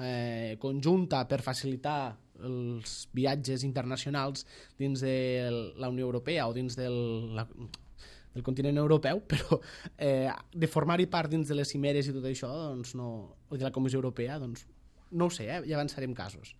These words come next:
Eh, recordar abans d'acabar ja, eh, que tenim això de la giga enquesta en marxa, que si es volen fer voluntaris,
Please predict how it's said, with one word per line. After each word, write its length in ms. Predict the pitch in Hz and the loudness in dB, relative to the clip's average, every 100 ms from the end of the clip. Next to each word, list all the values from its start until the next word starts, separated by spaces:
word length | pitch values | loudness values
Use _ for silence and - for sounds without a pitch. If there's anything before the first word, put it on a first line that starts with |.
| - - - | -20 -20 -4
Eh, 240 | 147 151 147 | 4 6 6
recordar 400 | 151 156 147 156 | 4 4 4 4
abans 240 | 156 147 | 2 0
d'acabar 380 | 151 131 127 87 | 0 0 -2 -4
ja, 140 | 82 95 165 | -6 -8 -8
eh, 0 | - | -4
que 340 | 131 123 117 113 | 0 2 0 0
tenim 220 | 127 139 | 0 2
això 240 | 131 123 117 | 2 0 -2
de 80 | 104 | -2
la 60 | |
giga 180 | 110 123 | -2 -4
enquesta 360 | 120 135 127 120 | -2 -4 -4 -2
en 20 | |
marxa, 360 | 123 - - 208 - - - | -2 -2 -2 -4 -6 -18 -8
que 80 | - | -2
si 80 | 135 | 2
es 20 | 135 | 6
volen 240 | 147 147 | 6 6
fer 80 | 156 | 4
voluntaris, 640 | 135 127 123 151 202 | 4 4 2 2 0